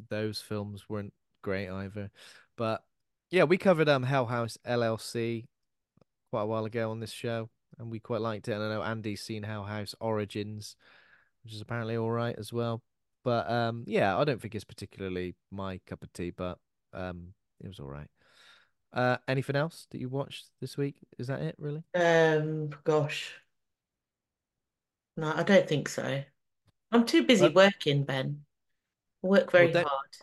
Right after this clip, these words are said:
Speaker 2: Yeah.
Speaker 1: don't say that, and then I list off ten things I've seen, and it makes it sound like I don't work hard.
Speaker 2: <laughs>
Speaker 1: I, I, luckily, I've only got one thing as well. Um, <laughs> so
Speaker 2: Go on.
Speaker 1: the only thing I've seen this week,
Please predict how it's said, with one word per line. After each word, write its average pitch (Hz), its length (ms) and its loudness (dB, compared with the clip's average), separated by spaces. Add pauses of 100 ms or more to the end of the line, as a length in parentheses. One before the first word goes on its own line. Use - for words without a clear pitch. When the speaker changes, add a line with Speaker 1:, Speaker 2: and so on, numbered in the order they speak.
(180)
Speaker 2:
Yeah. 143 220 -2
Speaker 1:
don't 143 120 -4
say 202 220 0
that, 107 280 0
and 120 140 -2
then 127 120 2
I 131 80 4
list 131 260 2
off 127 180 -2
ten 151 260 -4
things 101 220 -8
I've 92 140 -6
seen, 95 240 -6
and 117 100 -6
it 110 40 -6
makes 113 240 -6
it 113 40 -10
sound 117 160 -6
like 107 120 -8
I 139 100 -2
don't - 220 0 (100)
work - 240 8
hard. 92 340 -6
Speaker 2:
<laughs> - 840 -12
Speaker 1:
I, 131 180 4
I, 135 120 6
luckily, 147 420 6
I've 127 100 6
only 131 120 2
got 113 120 4
one 117 180 0
thing 107 180 -2
as 98 120 -4
well. 92 280 0 (140)
Um, 98 340 -8 (560)
<laughs> - 520 -20
so 139 180 0
Speaker 2:
Go 135 180 12
on. 143 220 2 (540)
Speaker 1:
the 156 80 4
only 180 120 6
thing 180 140 4
I've 160 100 2
seen 156 180 0
this 147 180 0
week, 147 320 2